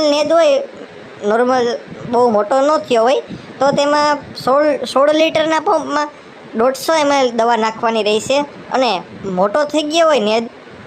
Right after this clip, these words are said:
તો તેમાં બસોથી અઢીસો એમ એલ નાખવાની દવા રહેશે સોળ લિટરના પંપમાં. અને આ આપણે નજીકના તમારે એગ્રોમાં પણ સરળતાથી મળી રહે છે દવા.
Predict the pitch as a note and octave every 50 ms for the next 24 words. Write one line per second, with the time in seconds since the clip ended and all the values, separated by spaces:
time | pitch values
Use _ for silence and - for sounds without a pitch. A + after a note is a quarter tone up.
0 | - - - - - - - - - - G3+ G#3 - A3+ B3 C4+ C#4 C#4+ C#4+ C#4+
1 | C4+ - - C#4 C#4+ D4 D4 D4 C#4+ C4+ - B3 A#3 G#3 A#3 - - D4+ D4 D4
2 | - - D#4 - - G#3 G3 F#3 C4 C#4+ C4+ - D4+ D4+ C#4+ C4+ C4+ B3 A3+ G#3+
3 | A3 A3 - - A#3 G#3+ A3 A3 G3+ G3 G3 G3+ G#3 G3+ G3 G3+ G3+ - - C4
4 | A4 - - - - - - - - - - - - - - B3 B3+ C4 B3 A#3+
5 | A#3+ B3 B3 B3+ B3 A#3+ A#3+ A#3 A3 A#3 A#3 A3+ G#3+ G#3+ A#3+ C4 D#4 - - -
6 | - - - - - - - - - - - - - - - - - - - -
7 | - - - - - - C4+ C#4 A#3+ F#3 E3 - - - - - B3 C4 C#4 D4
8 | D4+ D4+ D4+ D4+ C#4+ D4 D4+ D4+ D4+ D#4 C#4+ B3+ A#3+ A#3 A#3 C#4+ C#4+ D4 - D4
9 | D4 D4 C#4+ C#4+ C#4+ C#4+ C#4+ C#4+ C#4+ D4 D4 - - - - - - - - B3
10 | B3 B3+ C#4 C#4 C#4 C#4 C#4 C#4 C#4 C#4+ C#4+ C#4+ C#4+ C#4+ C#4 C#4 - - - -
11 | - - - - - - - - - - - - - - C4 C4 C4+ C4+ C4+ -
12 | C4 C4 C4 - C#4+ C4+ C#4 C#4 C4+ C4+ - - - - - - A3 G#3+ G#3 A3
13 | B3 B3+ A#3+ A#3 A3+ A3+ - - G#3 G3+ G#3+ A3 B3 C#4+